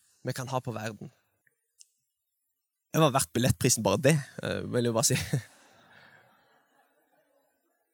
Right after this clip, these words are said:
Men tenk over det, jeg synes dette er en, eh, interessant greie. Hva er greia med at vi, vi er så sinnssykt opp-,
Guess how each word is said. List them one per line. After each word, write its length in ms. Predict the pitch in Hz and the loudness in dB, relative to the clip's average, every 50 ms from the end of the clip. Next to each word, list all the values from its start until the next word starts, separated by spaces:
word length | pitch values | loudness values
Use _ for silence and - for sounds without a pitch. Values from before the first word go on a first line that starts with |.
| _ _ _ _ - | _ _ _ _ 4
Men 100 | 175 - | 6 8
tenk 160 | 302 294 294 | 8 8 8
over 120 | 349 285 202 | 8 8 10
det, 80 | - 202 | 10 10
jeg 120 | 226 220 | 10 10
synes 160 | - 262 - 214 | 8 8 8 8
dette 160 | 185 - 233 | 8 8 6
er 40 | 233 | 6
en, 60 | - | 6
eh, 400 | 190 214 190 180 214 202 - 202 | 6 6 6 6 6 4 6 4
interessant 440 | 196 - 202 - 208 196 190 196 175 | 4 4 6 6 8 8 8 8 8
greie. 260 | 139 120 123 123 123 143 120 - _ _ _ _ _ _ _ _ _ _ - - | 8 10 10 8 8 6 0 -8 _ _ _ _ _ _ _ _ _ _ 8 8
Hva 100 | 220 285 | 8 8
er 100 | 277 - | 8 6
greia 280 | 247 208 190 139 123 151 | 4 4 4 6 6 6
med 160 | 214 233 - | 6 6 4
at 40 | - | 4
vi, 200 | 175 190 202 202 - | 4 4 6 6 6
vi 100 | 196 208 208 | 6 6 6
er 60 | - | 6
så 100 | 214 202 | 6 6
sinnssykt 760 | - - - - - 185 165 165 180 - - - 185 - - - - | 6 6 6 6 6 6 4 4 6 6 4 4 4 0 -2 0 0
opp-, 160 | 165 - | 0 0